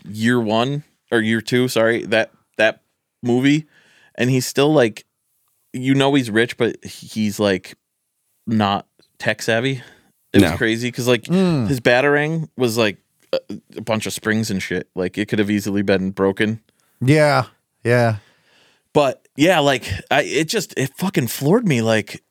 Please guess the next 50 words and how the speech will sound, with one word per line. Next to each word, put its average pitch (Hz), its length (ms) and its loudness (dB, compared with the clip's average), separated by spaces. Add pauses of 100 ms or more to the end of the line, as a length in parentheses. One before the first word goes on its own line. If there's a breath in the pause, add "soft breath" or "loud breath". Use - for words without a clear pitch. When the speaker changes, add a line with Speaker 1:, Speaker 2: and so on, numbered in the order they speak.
(100)
Speaker 1:
and 143 140 0
then 151 400 -2
now, 123 500 2
uh, 117 220 4
what's 131 160 -2
his 160 120 -8
face 107 260 -2
is 101 80 -10
coming 104 260 -4
out. 101 280 -2
Um, 98 320 0
James 113 280 -2
Gunn 110 180 0
is 110 120 -4
saying 101 380 -2
stuff - 280 -4
about, 98 340 -2
like, 95 200 -4
the 95 80 -6
movie 95 260 -4
that 95 200 -2
he's, 95 240 -8 (260)
he's 98 200 -12
planning 101 340 -2
on 95 120 -2
doing. 95 380 -4
He's 101 420 -6
writing 107 680 0
the 104 100 -2
Superman 107 580 -2
movie, 110 400 -2 (240)
Speaker 3:
Yeah. 104 200 4
Speaker 1:
which 127 300 2 (640)
I'm 113 220 2
fucking 120 480 -2
actually 104 360 -2
really 104 300 0
excited 95 500 -4
for. 69 220 -8
Speaker 3:
I'm 208 120 4
excited 160 380 2
for 139 220 2
it. 110 80 0
I 143 120 0
just 135 280 -6
hate 127 280 -2
that 107 260 -2
Henry 107 260 -4
Cavill's 90 400 -6
out. 82 260 -6